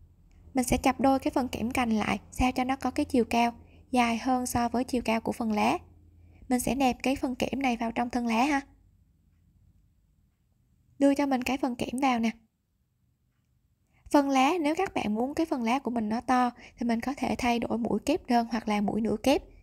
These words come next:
Còn đối với mẫu này, mình sẽ sử dụng mũi móc đơn cho cái hàng móc thứ hai này ha. Các bạn có thể sử dụng cho mình mũi nửa kép hoặc là mũi kép đơn cũng được. Chân đầu tiên móc một mũi móc đơn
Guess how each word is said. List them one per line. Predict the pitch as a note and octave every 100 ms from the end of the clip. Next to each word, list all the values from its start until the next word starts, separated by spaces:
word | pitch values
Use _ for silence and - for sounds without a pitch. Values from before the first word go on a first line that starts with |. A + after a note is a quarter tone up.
| _ _ - -
Còn | B3 B3
đối | B3+
với | D4 D#4+
mẫu | E4+ B3+
này, | C4 A#3 - -
mình | A#3+
sẽ | -
sử | A3 A3+
dụng | A#3+ G#3
mũi | G3+
móc | B3 D#4
đơn | C#4 B3
cho | A#3+
cái | A#3+ C#4+
hàng | C#4 A3
móc | -
thứ | C#4+
hai | D4 B3 A#3
này | A3+
ha. | A3 C4 - _ _ _ _ _ _ _ _ _ _ _ _ _ _ _ _ _
Các | F#4
bạn | C4+
có | B3
thể | E4 -
sử | - A3+
dụng | B3 G3+
cho | A#3+
mình | B3 A3+
mũi | A3 G#3
nửa | A3 A3
kép | - E4
hoặc | C#4 A#3+
là | G#3+
mũi | G#3+ -
kép | D4 -
đơn | B3
cũng | A#3+ G#3
được. | B3 A3+ - _ _ _ _ _ _ _ _ _
Chân | - C#4+
đầu | C#4+ A#3+ C4
tiên | C4
móc | C#4 -
một | A#3+ -
mũi | A3
móc | C#4 -
đơn | B3+